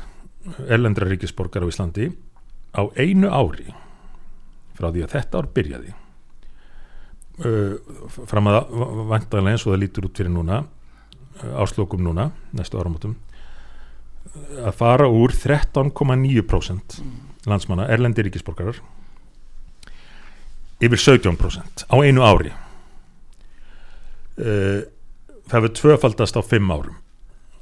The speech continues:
Speaker 1: hlutfallið. Og, og, og þetta er eitthvað sem þarf að ræða. Ég held að flestir geri sér grein fyrir því hversu mikilvægir, til dæmis, erlendir verkamenn hafa verið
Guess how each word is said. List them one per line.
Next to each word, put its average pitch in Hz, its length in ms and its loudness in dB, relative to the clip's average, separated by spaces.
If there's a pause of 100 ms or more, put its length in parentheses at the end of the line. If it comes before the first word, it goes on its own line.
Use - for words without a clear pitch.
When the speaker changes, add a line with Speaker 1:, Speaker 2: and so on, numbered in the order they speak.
(120)
Speaker 1:
hlutfallið. - 420 -6 (1600)
Og, 139 120 -10
og, 117 240 -4 (140)
og - 180 -4
þetta 156 340 4
er 147 100 6
eitthvað 131 180 2
sem 123 80 0
þarf 123 180 4
að 113 100 4
ræða. 139 380 4 (460)
Ég 135 200 0
held 139 100 2
að 110 80 0
flestir 165 280 2
geri 135 180 2
sér 113 100 0
grein 160 260 6
fyrir 120 220 4
því 113 120 2
hversu 117 300 2 (680)
mikilvægir, 107 840 2
til - 140 -14
dæmis, 85 260 -10
erlendir 110 440 -2
verkamenn 110 360 -2
hafa 95 160 0
verið 107 340 0